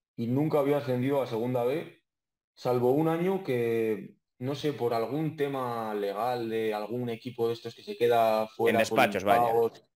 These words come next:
Speaker 1: sí, eh, ascendió y
Speaker 2: Hmm.
Speaker 1: vol-, descendió ese
Speaker 2: Vale.
Speaker 1: año. Y había tenido buenas eliminatorias de playoff, era un equipo muy duro en el playoff.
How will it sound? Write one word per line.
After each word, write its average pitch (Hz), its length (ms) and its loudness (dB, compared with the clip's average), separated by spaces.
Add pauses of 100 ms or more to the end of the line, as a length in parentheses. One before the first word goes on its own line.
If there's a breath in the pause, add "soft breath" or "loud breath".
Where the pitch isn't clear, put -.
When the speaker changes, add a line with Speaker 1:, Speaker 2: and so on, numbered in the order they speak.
(400)
Speaker 1:
sí, 135 380 0
eh, 113 240 4
ascendió 113 580 -2 (400)
y 110 200 -4
Speaker 2:
Hmm. 113 160 -4
Speaker 1:
vol-, 101 220 -2
descendió 107 460 -4
ese 117 140 -2
Speaker 2:
Vale. 101 220 -2
Speaker 1:
año. - 140 -20 (580)
Y 120 160 2
había 131 420 2
tenido 127 760 2
buenas 123 300 -2
eliminatorias 117 500 -2
de 110 80 -2
playoff, 110 320 -6
era 120 140 0
un 120 260 -8
equipo 110 320 -6
muy 107 160 -2
duro 117 160 -2
en 110 60 -4
el 101 80 -6
playoff. 123 400 -2